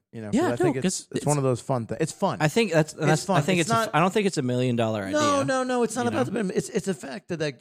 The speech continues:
Speaker 1: you know, we saw a need, and it's just, wh-, here's the thing.
Speaker 3: Well, it's
Speaker 2: Yeah,
Speaker 3: just,
Speaker 2: I, you
Speaker 3: it's
Speaker 2: say
Speaker 1: Right?
Speaker 2: need very
Speaker 1: Why,
Speaker 2: loosely.
Speaker 1: why not?
Speaker 3: It's so
Speaker 1: That's
Speaker 3: stupid,
Speaker 1: the,
Speaker 3: it's amazing.
Speaker 1: It's exactly, it's a why not?
Speaker 3: Right.
Speaker 2: Here's the thing.
Speaker 1: Why
Speaker 2: People,
Speaker 1: not?
Speaker 2: people ask all the time. They're like, "People assume the A K fifty holds thirty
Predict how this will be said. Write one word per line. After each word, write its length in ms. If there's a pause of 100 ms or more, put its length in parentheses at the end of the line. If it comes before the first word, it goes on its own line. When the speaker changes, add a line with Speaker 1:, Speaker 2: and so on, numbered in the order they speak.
Speaker 1:
you 120
know, 160
we 240
saw 400
a 40
need, 480
and 140
it's 180
just, 420
wh-, 280
here's 180
the 60
thing. 180
Speaker 3:
Well, 100
it's 40
Speaker 2:
Yeah, 80
Speaker 3:
just, 100
Speaker 2:
I, 140
you 60
Speaker 3:
it's 100
Speaker 2:
say 160
Speaker 1:
Right? 80
Speaker 2:
need 320
very 220
Speaker 1:
Why, 360
Speaker 2:
loosely. 520
Speaker 1:
why 480
not? 400
Speaker 3:
It's 160
so 120
Speaker 1:
That's 120
Speaker 3:
stupid, 240 (100)
Speaker 1:
the, 60
Speaker 3:
it's 120
amazing. 200 (180)
Speaker 1:
It's 60
exactly, 240
it's 100
a 40
why 320
not? 280 (100)
Speaker 3:
Right. 240
Speaker 2:
Here's 200
the 100
thing. 240
Speaker 1:
Why 140
Speaker 2:
People, 120
Speaker 1:
not? 140
Speaker 2:
people 220
ask 200
all 60
the 80
time. 240
They're 100
like, 340
"People 260
assume 360
the 160
A 120
K 160
fifty 240
holds 260
thirty 220